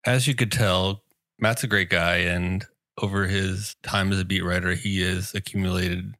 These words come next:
a vast amount of forty-niners knowledge. So it's always great to have him on the pod, and we look forward to having him back on sooner rather than later. And over the off season, you should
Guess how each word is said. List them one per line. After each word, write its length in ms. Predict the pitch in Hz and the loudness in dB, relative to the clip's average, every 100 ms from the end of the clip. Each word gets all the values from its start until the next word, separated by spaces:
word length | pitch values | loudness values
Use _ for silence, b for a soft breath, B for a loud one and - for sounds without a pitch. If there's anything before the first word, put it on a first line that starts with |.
| - | -4
a 60 | |
vast 340 | 98 107 95 - | 2 4 2 0
amount 320 | 90 85 - | 0 0 0
of 260 | 92 87 | 0 -2
forty-niners 760 | 87 - - 104 90 87 92 - | -4 -12 -4 0 0 0 -2 -2
knowledge. 500 | 92 92 92 107 - | -2 -2 -4 -6 -10
So 380 | - 90 90 - - | -6 -4 -2 -6 -12
it's 140 | - | -10
always 260 | 101 98 98 | -4 -2 -2
great 200 | - 95 | -4 -6
to 60 | - | 0
have 180 | 101 | 0
him 340 | 95 95 95 113 | 0 -2 -4 -4
on 160 | - 107 | -2 0
the 80 | 110 | 0
pod, 320 | 110 107 107 | 0 0 0
and 200 | - 90 | -2 -2
we 140 | 90 | -2
look 240 | 92 95 - | -2 -4 -4
forward 400 | - 95 90 92 | -2 0 0 -2
to 600 | - - 92 90 92 113 - | -4 -2 -2 0 -2 -4 -6
having 340 | - 98 95 | -4 -2 0
him 400 | 90 90 104 117 - | 0 -2 -4 -6 0
back 200 | 101 95 | 0 2
on 440 | 92 87 92 110 - | 0 0 0 -4 -6
sooner 640 | - - 101 92 98 107 _ | -6 -2 -2 0 -2 -6 _
rather 200 | 98 92 | -2 -2
than 160 | 92 90 | -2 -4
later. 360 | 92 80 - - _ _ _ - | -4 -4 -6 -10 _ _ _ -2
And 360 | 117 107 104 | 2 2 2
over 240 | - 120 123 | 0 0 2
the 80 | 120 | 2
off 180 | 131 | 2
season, 640 | 120 98 90 92 92 101 117 | 0 -2 0 2 2 0 -4
you 140 | 104 | -4
should 420 | 98 - 98 92 | -2 0 0 -2